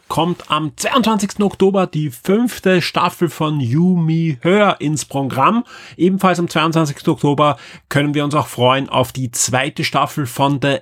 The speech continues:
Alienist. Das ist auch bekannt unter dem Namen Angel of Darkness. Und am dreiundzwanzigsten Oktober erscheint die mit sehr viel Vorschusslorbeeren bedachte Historienserie Die Barbaren. Da geht's um den Kampf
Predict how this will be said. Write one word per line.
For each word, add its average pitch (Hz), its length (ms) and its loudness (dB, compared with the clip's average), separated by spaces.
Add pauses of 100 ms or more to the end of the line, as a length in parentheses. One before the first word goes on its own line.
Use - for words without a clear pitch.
Alienist. 185 880 0
Das 123 100 0
ist 147 160 -4
auch 139 160 -2
bekannt 147 540 -4
unter 143 420 0 (300)
dem 139 100 0
Namen 139 420 2
Angel 147 400 0
of - 280 -4
Darkness. 196 720 0 (300)
Und 170 340 0
am 156 260 -2
dreiundzwanzigsten 208 640 0
Oktober 202 500 0
erscheint 175 600 -2
die 180 200 0
mit 185 220 0
sehr 202 540 -2
viel 214 400 0
Vorschusslorbeeren 151 1160 2
bedachte 151 680 0 (840)
Historienserie 160 1080 0
Die 151 240 -2
Barbaren. 151 640 2 (220)
Da 123 80 -8
geht's 143 260 -4
um 143 300 -6
den 139 140 -4
Kampf 160 520 -2